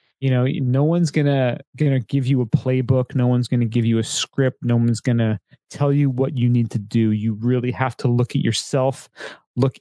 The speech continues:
internally, and figure out what makes you happy and what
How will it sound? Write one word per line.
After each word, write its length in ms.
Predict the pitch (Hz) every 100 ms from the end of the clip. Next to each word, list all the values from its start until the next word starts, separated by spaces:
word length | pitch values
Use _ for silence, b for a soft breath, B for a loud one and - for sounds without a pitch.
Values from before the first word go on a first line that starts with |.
| -
internally, 720 | 143 - 151 139 131 120 117
and 100 | 117
figure 360 | - 139 131 127
out 120 | 117
what 140 | 127
makes 300 | 123 127 -
you 80 | 120
happy 580 | - 123 120 - 117 113 B B B B -
and 380 | 123 117 113 110
what 260 | 127 156